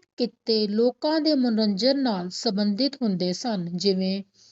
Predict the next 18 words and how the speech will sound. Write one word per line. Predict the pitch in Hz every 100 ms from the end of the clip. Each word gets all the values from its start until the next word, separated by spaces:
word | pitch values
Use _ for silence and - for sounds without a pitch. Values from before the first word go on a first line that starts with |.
| _ 190
ਬਾਜ਼ੀਗਰ | 175 208 202 240 247 285 277 214
ਅਤੇ | - 175 175
ਮਰਾਸੀ। | 180 208 214 202 - 190 151 - _ _ _ _ _ -
ਬਾਜ਼ੀਗਰ | 170 220 226 254 285 330
ਕੋਲ | 330 269 226
ਔਜ਼ਾਰਾਂ | 220 226 226 214 226 269
ਦੀ | 277 294
ਥਾਂ | 294 214 185 170
ਸਰੀਰ | - - 240 247 254
ਦੇ | 233 285 240
ਅੰਗ | 226 202 214
ਅਤੇ | 208 196 190 196 196
ਮਰਾਸੀਆਂ | 208 226 233 226 - 285 302
ਕੋਲ | 302 220 196 202
ਭਾਸ਼ਾਈ | 247 247 240 277 226
ਮੁਹਾਵਰਿਆਂ | 240 262 247 214 202 233 262
ਦੀ | 220 196
ਕਲਾ | - 196 202